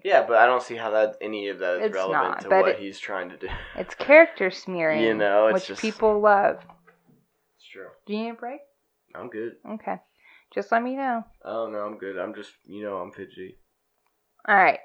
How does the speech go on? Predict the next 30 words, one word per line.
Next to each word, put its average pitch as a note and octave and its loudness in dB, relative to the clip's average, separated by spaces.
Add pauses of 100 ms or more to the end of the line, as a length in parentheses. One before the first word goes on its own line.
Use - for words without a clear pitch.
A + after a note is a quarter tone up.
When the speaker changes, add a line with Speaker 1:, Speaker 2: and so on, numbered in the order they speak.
Speaker 2:
So, G3+ 12
he C#4 -4
ends C4 -2
up G#3+ 6
going G3+ 6 (120)
to F3+ -2 (160)
Herman G#3+ 6 (520)
Biggs, - 0 (920)
who F#3 2
is F#3 2 (100)
the F3 -4 (280)
New G3 -2
York G#3 8
Commissioner F#3+ 4
of F3 4
Health. F#3 8 (720)
Um, F3 10 (160)
and F3 8
he C4+ 2
was E4 2
the A3 0
one F#3 6
who F#3+ -8
was F#3 -4
like, F3 4
"Yes, F#3 2
we F3+ 2
will A3+ 10
inoculate E3 0
you F#3 -2